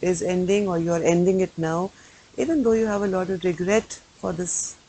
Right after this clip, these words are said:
past thing which upset you, made you feel embarrassed maybe, even though in your mind you always thought, you know, you were in a very stable place, but it didn't seem, doesn't seem that you were. And you're shutting down this old chapter of your life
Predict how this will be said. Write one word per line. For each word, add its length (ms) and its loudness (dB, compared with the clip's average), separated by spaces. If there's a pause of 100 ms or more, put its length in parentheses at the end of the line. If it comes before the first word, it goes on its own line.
(140)
past 360 -6
thing 280 2
which 260 -6
upset 520 -6
you, 260 2 (360)
made 200 0
you 80 -2
feel 280 0
embarrassed 580 0
maybe, 460 0 (500)
even 280 2
though 200 0
in 180 0
your 120 -2
mind 440 0
you 180 0
always 300 -2
thought, 380 -6
you 60 -4
know, 140 -4
you 180 -4
were 100 -4
in 180 -8
a 60 -12
very 200 -2
stable 440 -2
place, 520 2 (300)
but 240 -4
it 100 -8 (160)
didn't 260 -2
seem, 600 -4
doesn't 280 -2
seem 360 -4
that 240 -6
you 140 -2
were. 320 4 (520)
And 200 -2
you're 140 0
shutting 380 -2
down 300 -2
this 240 -6
old 220 0
chapter 380 -4
of 100 -12
your 100 -6
life 480 -4